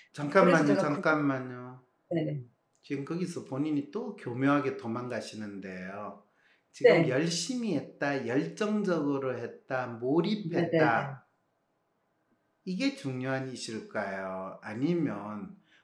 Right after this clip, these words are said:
Speaker 1: 무엇을 위해서 일했다, 무엇을
Speaker 2: 아.
Speaker 1: 내가 추구했다, 이게 중요한 이슈일까요?
Speaker 2: 그게, 그건 없었던 것 같아요.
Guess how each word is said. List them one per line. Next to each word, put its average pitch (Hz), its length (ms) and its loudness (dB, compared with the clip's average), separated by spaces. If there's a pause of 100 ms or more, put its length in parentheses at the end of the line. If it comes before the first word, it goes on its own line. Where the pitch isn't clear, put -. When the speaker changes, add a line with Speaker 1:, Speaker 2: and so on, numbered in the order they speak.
Speaker 1:
무엇을 208 800 6
위해서 135 420 2
일했다, 113 1120 -4 (640)
무엇을 180 540 4
Speaker 2:
아. 165 120 6
Speaker 1:
내가 117 880 2
추구했다, 123 1120 -2
이게 240 260 0
중요한 127 440 -2
이슈일까요? 113 540 0
Speaker 2:
그게, 330 200 10
그건 320 340 8
없었던 330 540 4
것 190 140 4
같아요. 165 460 -2